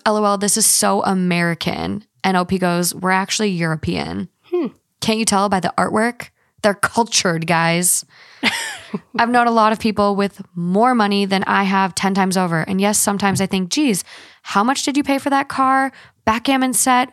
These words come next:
Speaker 1: weird gadget I've never heard of?" But I don't say it to them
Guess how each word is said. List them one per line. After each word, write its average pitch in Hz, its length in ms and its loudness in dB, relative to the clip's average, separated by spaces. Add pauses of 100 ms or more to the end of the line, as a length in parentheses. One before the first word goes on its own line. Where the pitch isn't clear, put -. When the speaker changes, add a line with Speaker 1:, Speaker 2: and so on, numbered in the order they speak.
Speaker 1:
weird 214 320 0
gadget 240 380 0
I've 240 160 0
never 240 200 0
heard 233 200 0
of?" 233 160 0 (400)
But 220 80 -2
I 220 60 0
don't 226 280 -2
say 196 460 0
it 208 140 -2
to 185 120 -2
them 175 460 -2